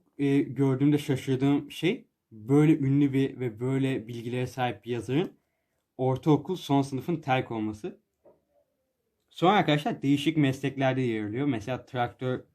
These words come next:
sürücülüğü, öğretmen vekilliği gibi değişik mesleklerde yer alıyor.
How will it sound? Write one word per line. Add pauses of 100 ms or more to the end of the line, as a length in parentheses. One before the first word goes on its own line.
(120)
sürücülüğü, (160)
öğretmen
vekilliği
gibi (120)
değişik
mesleklerde
yer
alıyor.